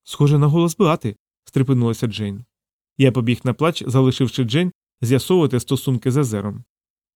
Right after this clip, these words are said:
За кілька сотень метрів розглядів Беату. Вона сиділа, схилившись над кимось. На землі лежав Кранджич. У нього поцілили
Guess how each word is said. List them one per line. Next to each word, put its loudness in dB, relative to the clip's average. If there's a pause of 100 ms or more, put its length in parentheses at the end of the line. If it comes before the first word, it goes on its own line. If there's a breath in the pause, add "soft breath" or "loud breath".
За 2
кілька -2
сотень -2
метрів -2
розглядів 0
Беату. -4 (300)
Вона 2
сиділа, 0
схилившись -2
над -6
кимось. -10 (440)
На 2
землі 4
лежав 2
Кранджич. -6 (760)
У 0
нього 4
поцілили 2